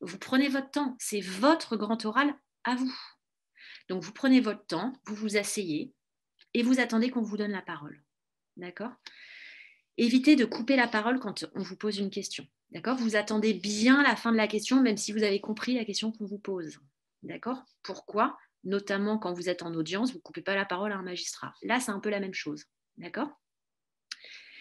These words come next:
Et puis, euh, surtout, quand l'examen sera terminé,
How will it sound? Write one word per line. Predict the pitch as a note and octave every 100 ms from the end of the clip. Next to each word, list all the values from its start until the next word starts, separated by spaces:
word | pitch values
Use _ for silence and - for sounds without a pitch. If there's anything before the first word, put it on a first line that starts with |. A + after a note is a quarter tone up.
| - - - C4
Et | C4
puis, | C4 C#4 C#4 C4+ -
euh, | F#3+ F#3 F3 E3+
surtout, | D#3+ - A#3 - B3+ D#4+ F#4 - -
quand | C4
l'examen | C4 A3 A#3 B3 B3+
sera | G#3+ G3
terminé, | F#3+ E3+ E3 F3 A#3+ D#4 D#4